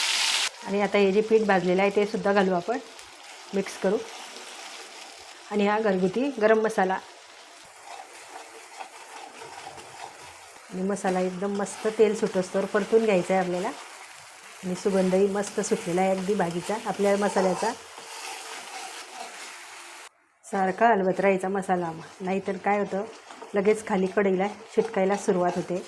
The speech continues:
म्हणून आपल्याला सारखं असं हलवत हलवतच आपल्याला मसाला परतून घ्यायचा आहे. बेसन पीठ आपण आधीसुद्धा भाजलेलं होतं आणि आता बघा तेलातसुद्धा आपलं ते छान परतलं गेलेलं आहे. म्हणजे जे बेसनाला जो उग्रपणा जे असतो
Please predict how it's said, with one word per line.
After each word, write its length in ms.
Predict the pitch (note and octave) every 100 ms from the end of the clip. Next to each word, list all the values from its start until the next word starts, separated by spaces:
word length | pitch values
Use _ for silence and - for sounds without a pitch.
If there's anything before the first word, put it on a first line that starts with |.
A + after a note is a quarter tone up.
| - - - - -
म्हणून 200 | F3+ F#3+
आपल्याला 320 | F#3+ F3+ F#3+ F#3+
सारखं 440 | G3 F3 F3+ G3
असं 180 | F#3+ G3+
हलवत 380 | F3 F3 F3+ F3+
हलवतच 440 | E3+ F3 A3+ B3
आपल्याला 300 | A3 A3 A3+
मसाला 320 | A#3 A#3 G3+
परतून 380 | G3 G#3+ G3+ A3+
घ्यायचा 300 | G3+ E3+ E3+
आहे. 460 | E3 D#3+ - - - - - _ _ _ _ _ _ _ _ -
बेसन 340 | G3+ G3 G3
पीठ 200 | F#3+ F#3+
आपण 200 | F3+ G#3
आधीसुद्धा 560 | G3 F#3+ G3 G#3+ F3+ F#3+
भाजलेलं 380 | G#3 F3+ F3+ F#3+
होतं 240 | F#3+ F#3+ G3 -
आणि 180 | F3 G3
आता 160 | F#3 G3
बघा 200 | G3 F#3+
तेलातसुद्धा 580 | G#3 G3+ G3+ - F#3 F3+
आपलं 220 | F#3 G3 G3
ते 60 | G3+
छान 140 | F#3+ F#3
परतलं 400 | G3+ F#3+ G3+ F#3+
गेलेलं 260 | G3 G3
आहे. 160 | F#3+ F#3 G3 - - - - -
म्हणजे 180 | F3 F#3
जे 200 | G#3 G3+
बेसनाला 460 | G3+ G3+ F#3+ F3+
जो 200 | F#3 A3 A3+ - - - - A3
उग्रपणा 540 | A3+ G3+ A3+ A3 G#3+
जे 180 | G#3+ A3+
असतो 360 | A3 A3 G#3